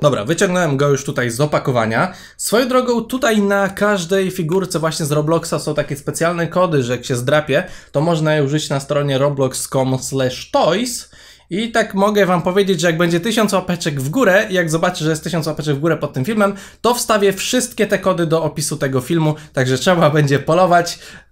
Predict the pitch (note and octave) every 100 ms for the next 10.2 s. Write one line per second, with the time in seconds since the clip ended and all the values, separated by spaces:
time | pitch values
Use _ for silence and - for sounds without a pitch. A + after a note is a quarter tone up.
0 | _ - F4+ F#4+ G3 F#3 G3 G3 E3+ E3+
1 | E3 C3 A#2 D3+ - B2+ C#3+ C#3+ A#2 A#2
2 | A#2+ C3+ B2 A#2+ B2 - A#2+ A2+ B2+ B2+
3 | A#2 A2 - - - C3+ G3 G3 E3+ E3+
4 | F3 D3 C#3+ D3+ C#3 C3+ C#3+ C#3 A2+ -
5 | - A#2 A#2 C#3+ - - - A#2+ C3+ C3+
6 | A2 A2+ E3 F3+ D3+ D#3 C#3+ C3+ B2 B2+
7 | D#3+ C3+ - - - C#3+ F3+ D#3 D#3+ E3
8 | - E3+ F#3+ - - - - - - -
9 | - - - - _ - - A2 A2+ A2+
10 | C3